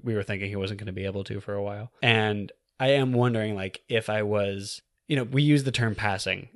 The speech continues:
in, like, queer culture a lot, and we use it for a reason. And that reason is, like, I pass for straight male. So I wonder, and, like, white male as well. And I wonder if, like,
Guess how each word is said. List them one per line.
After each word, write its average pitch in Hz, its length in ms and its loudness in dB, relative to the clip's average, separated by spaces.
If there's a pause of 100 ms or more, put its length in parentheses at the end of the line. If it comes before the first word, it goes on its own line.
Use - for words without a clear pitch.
in, 104 500 -8 (220)
like, 104 200 -10
queer 101 200 -6
culture 95 480 -6 (140)
a 127 80 2
lot, 110 340 2
and 113 180 -2
we 104 100 -2
use 101 160 -2
it - 100 -10
for 98 380 -4
a 107 80 -4
reason. 101 420 -4
And 104 140 -8
that 101 100 -4
reason 110 220 -2
is, 95 100 -10
like, 104 180 -8
I 113 140 0
pass 120 340 2
for 104 420 -4 (360)
straight - 420 -4
male. 101 300 -6 (140)
So - 180 2
I 120 60 6
wonder, 117 560 2
and, 123 180 -2
like, 104 160 -2
white 104 300 0
male 87 280 -10
as 110 140 -4
well. 95 320 -6 (380)
And 117 100 0
I 107 60 2
wonder 113 440 4
if, 101 200 -4
like, 98 200 -6